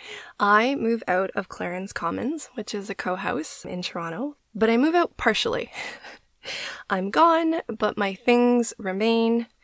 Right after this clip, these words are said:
I had plans to live there until May, and they've been replaced by the timelines of a worldwide pandemic. By June, my partner Daniel and I, masks on our faces,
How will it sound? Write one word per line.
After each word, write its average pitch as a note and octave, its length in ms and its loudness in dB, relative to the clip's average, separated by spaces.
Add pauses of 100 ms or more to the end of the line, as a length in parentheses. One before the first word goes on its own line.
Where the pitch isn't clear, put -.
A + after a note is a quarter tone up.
(120)
I F#3+ 100 2
had F3+ 200 -4
plans G3 400 -2
to G#3 120 -10
live G3 180 -6
there G3 160 -2
until F#3 320 -4
May, G3 580 0 (480)
and F#3 200 -6
they've F#3 180 -4
been F#3 160 -4
replaced F#3+ 460 -6
by G3+ 100 2
the F#3+ 140 -2
timelines F#3+ 840 -2
of F#3 120 -2
a F3+ 60 -4
worldwide F3 520 0
pandemic. G#3+ 680 -2 (580)
By G#3 200 0
June, B3+ 560 2
my G3+ 140 -2
partner F#3 380 -4
Daniel A3+ 380 2
and A#3 100 2
I, A3 380 -2 (520)
masks - 480 -6
on F#3 120 2
our F#3 120 2
faces, B3+ 720 2